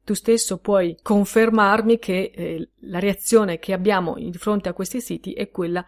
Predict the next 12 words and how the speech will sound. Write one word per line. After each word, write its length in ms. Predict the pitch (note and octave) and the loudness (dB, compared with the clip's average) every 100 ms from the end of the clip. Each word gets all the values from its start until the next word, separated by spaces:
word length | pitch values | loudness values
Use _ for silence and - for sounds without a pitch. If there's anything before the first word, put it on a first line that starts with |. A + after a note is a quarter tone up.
| _ | _
di 240 | - E3 - - | -8 -8 -8 0
uscire 640 | A#3 - - D#3+ D3+ F3+ - _ | 0 0 -2 -2 -2 -4 -6 _
e 200 | G3+ G#3 | 0 0
abbandonarli. 880 | - F3 F#3 F#3+ F3 C#3 C#3 - - _ _ _ | 0 -2 0 0 -2 -4 -8 -12 -16 _ _ _
Gli 80 | G3+ | 0
esperti 680 | G#3+ - B3+ - C4+ B3+ _ | 2 2 0 0 -2 -2 _
chiamano 720 | - G#3 A3 A#3 A#3 A3+ - | -2 2 4 4 4 2 -2
questa 320 | - G#3+ - | -4 -2 -2
caratteristica 1040 | - G3+ G3+ G3+ A3 - A#3+ A#3 A#3 - _ - | -2 -4 -4 -4 -4 -4 -6 -2 -2 -2 _ -2
usabilità 960 | A3+ A3 G#3+ G3+ G3+ G3 A3+ G3+ D#3 - | 0 2 2 2 0 -2 0 0 -2 -10
oppure 480 | - - G#3 G3+ G3+ _ _ | -12 -2 0 0 -2 _ _
navigabilità. 1080 | F#3+ F#3+ G3+ F#3+ F#3+ G3+ F#3+ - A3+ G3 | -4 0 0 2 2 0 -4 0 2 2